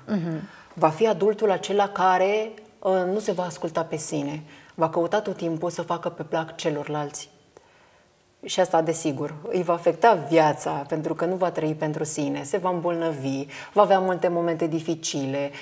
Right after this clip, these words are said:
Speaker 2: nu va face lucrurile așa cum își dorește el de fapt, va trăi pentru ceilalți și nu pentru, pentru el. Stimă de sine foarte scăzută, neîncredere, uh, deși poate are competențe, nu va îndrăzni să aplice pentru anumite joburi,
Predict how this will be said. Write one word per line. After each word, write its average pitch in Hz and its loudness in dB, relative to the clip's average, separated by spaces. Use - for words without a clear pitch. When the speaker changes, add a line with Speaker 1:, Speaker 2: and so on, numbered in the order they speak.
Speaker 2:
nu 208 2
va 190 8
face 190 2
lucrurile 180 2
așa 165 0
cum 170 -2
își 160 0
dorește 165 2
el 160 4
de 160 2
fapt, 143 -2
va 190 2
trăi 190 4
pentru 185 -2
ceilalți 160 2
și - -4
nu 165 0
pentru, 156 -4
pentru 156 0
el. 143 -4
Stimă 202 -2
de 180 -2
sine 175 -2
foarte 170 -4
scăzută, 156 -4
neîncredere, 151 0
uh, 170 6
deși 196 2
poate 190 4
are 180 4
competențe, 175 0
nu 185 2
va 180 4
îndrăzni 170 2
să - 0
aplice 156 -2
pentru 156 -4
anumite 156 0
joburi, 143 -2